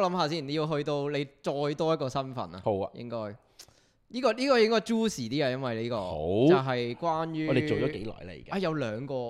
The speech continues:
Speaker 1: 我應該起碼都
Speaker 2: 睇唔睇到啊？
Speaker 1: 四十七啦，而家，四十七分鐘。
Speaker 2: 你邊度睇到四十七？
Speaker 1: 喺右下角。
Speaker 2: 啊，係啊，係啊，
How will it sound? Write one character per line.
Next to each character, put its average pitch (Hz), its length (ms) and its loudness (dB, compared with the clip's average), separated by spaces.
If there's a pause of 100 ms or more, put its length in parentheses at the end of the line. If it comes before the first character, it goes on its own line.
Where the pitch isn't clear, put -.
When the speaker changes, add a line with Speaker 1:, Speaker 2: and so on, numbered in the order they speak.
(220)
Speaker 1:
我 143 100 -12
應 233 120 -12
該 220 220 -8
起 131 100 -8
碼 139 180 -8
都 151 280 -10 (580)
Speaker 2:
睇 131 80 -12
唔 127 40 -10
睇 - 0 -
到 - 0 -
啊？ - 0 -
Speaker 1:
四 117 180 -6
十 135 60 -2
七 139 260 -4
啦， 120 220 -4
而 95 140 -6
家， 107 340 -10
四 - 180 -10
十 113 60 -6 (100)
七 113 160 -10
分 110 260 -12
鐘。 98 200 -14
Speaker 2:
你 127 100 -10
邊 123 40 -18
度 143 120 -8
睇 107 140 -10
到 110 100 -6
四 101 160 -12
十 - 20 -12
七？ - 100 -18
Speaker 1:
喺 131 340 -6
右 - 0 - (180)
下 120 60 -2
角。 113 60 -4
Speaker 2:
啊， 117 140 -8
係 107 140 -4
啊， 95 140 -6
係 92 100 -6
啊， 87 100 -8